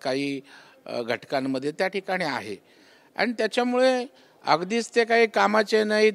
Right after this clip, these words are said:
किंवा काय त्यांच्याकडून उपयोग नाही असं नाही, तर त्यांचा निश्चितपणे या ठिकाणी, अ, एक लोकसंग्रह आहे, एक त्यांची प्रतिमा आहे, त्याचा उपयोग तर होऊ शकतो.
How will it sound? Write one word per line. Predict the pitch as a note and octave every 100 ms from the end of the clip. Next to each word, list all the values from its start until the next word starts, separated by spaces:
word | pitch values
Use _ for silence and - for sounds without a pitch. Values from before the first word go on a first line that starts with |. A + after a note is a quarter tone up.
| -
किंवा | G#3+ G#3
काय | G#3 G#3
त्यांच्याकडून | G3+ G3+ G#3 G3+ G#3
उपयोग | F#3+ F#3 G3
नाही | G3 G3
असं | F3 F#3+
नाही, | D#3+ B2 F3 - - _ _
तर | G#3+
त्यांचा | G#3 F3 D#3+ E3 G#3
निश्चितपणे | G#3 D#3 - F#3+ F3+ F3+ F3
या | E3 D3+
ठिकाणी, | E3 D3+ E3 D3 A#2+ - - - _ -
अ, | B2+ B2+
एक | B2+ C#3+ C3+ C#3
लोकसंग्रह | C3+ C#3+ - E3+ - D3 D3 F3
आहे, | F3 E3 G3+ C#4 - - _
एक | C3 B2+
त्यांची | - C3+ -
प्रतिमा | C#3 D3+ C#3+ G3+ G3
आहे, | F3+ D3+ - - _ -
त्याचा | E3 G3
उपयोग | G3 D#3+ F3+ F3+ -
तर |
होऊ | G#3+ C3+ B2+
शकतो. | B2+ G#2 - F2+